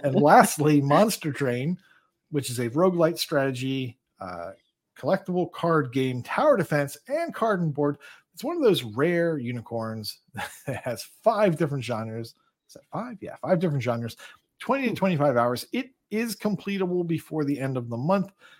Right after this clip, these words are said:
Speaker 1: but you might wanna use a guide and kinda hit that every day until you get it done. I know a lot of the, uh, card and board enthusiasts and these, these, uh,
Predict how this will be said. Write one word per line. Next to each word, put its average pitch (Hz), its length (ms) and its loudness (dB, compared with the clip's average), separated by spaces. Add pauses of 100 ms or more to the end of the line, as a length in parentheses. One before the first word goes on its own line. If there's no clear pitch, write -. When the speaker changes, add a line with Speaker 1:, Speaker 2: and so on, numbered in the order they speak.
(180)
Speaker 1:
but - 180 -14
you 123 80 -8
might 120 160 -2
wanna 117 160 -4
use 107 220 -6
a 98 40 -12
guide 127 440 0
and 107 220 -10
kinda 104 200 -8
hit - 260 -10
that 107 220 -4
every 101 240 -8
day 127 420 0
until 104 280 -14
you 98 120 -14
get 92 180 -16
it - 80 -20 (100)
done. 143 360 2 (460)
I 107 80 -8
know 104 260 -6
a 101 40 -6
lot 113 280 0
of 104 120 -8
the, 101 240 -10
uh, 85 160 -12
card 147 460 2
and 113 200 -4
board 120 240 0
enthusiasts 117 880 -4
and 98 140 -10
these, 98 280 -12 (100)
these, 95 180 -14
uh, 87 200 -10